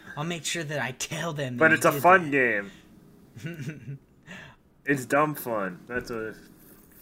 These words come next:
Speaker 2: that's what I remember from it. I haven't
Speaker 1: Nice.
Speaker 2: played it in years. But anyway, yes, Unruly Heroes looks cool. Um, Double Kick Heroes, I think, is a cool concept.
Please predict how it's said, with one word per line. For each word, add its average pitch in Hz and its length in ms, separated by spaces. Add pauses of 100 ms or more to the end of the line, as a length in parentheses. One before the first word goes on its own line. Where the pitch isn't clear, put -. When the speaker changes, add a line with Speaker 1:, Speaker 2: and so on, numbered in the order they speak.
(140)
Speaker 2:
that's 139 220
what 127 100
I 127 120
remember 107 480
from 101 260
it. 104 160 (180)
I 160 200
haven't 131 220
Speaker 1:
Nice. 101 80
Speaker 2:
played 113 180
it 113 80
in 110 100
years. 104 520 (760)
But 131 180
anyway, 143 280
yes, 139 280
Unruly 160 460
Heroes 160 640
looks 185 380 (420)
cool. 151 480
Um, 117 420 (1080)
Double 180 300
Kick 165 260
Heroes, 113 840 (460)
I 127 140
think, 131 380 (380)
is 127 160
a 120 80
cool 127 320
concept. 113 720